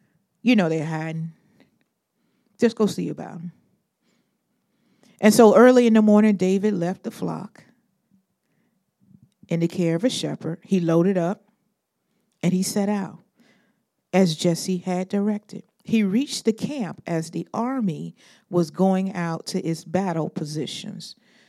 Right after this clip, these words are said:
shouting the war cry. Israel and the Philistines were drawing up their lines facing each other. You see those two kids? And they line up, they square up,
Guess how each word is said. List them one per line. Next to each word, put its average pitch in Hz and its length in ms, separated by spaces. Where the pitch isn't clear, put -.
shouting 180 600
the 165 100
war 165 340
cry. - 480
Israel 247 480
and 196 100
the 185 80
Philistines 170 800
were 160 140
drawing 190 480
up 170 260
their 165 220
lines 165 580
facing 180 580
each - 340
other. - 460
You 147 60
see 175 160
those 170 200
two 196 180
kids? 202 640
And 156 140
they 170 100
line 175 340
up, 190 280
they 170 180
square 202 440
up, 208 280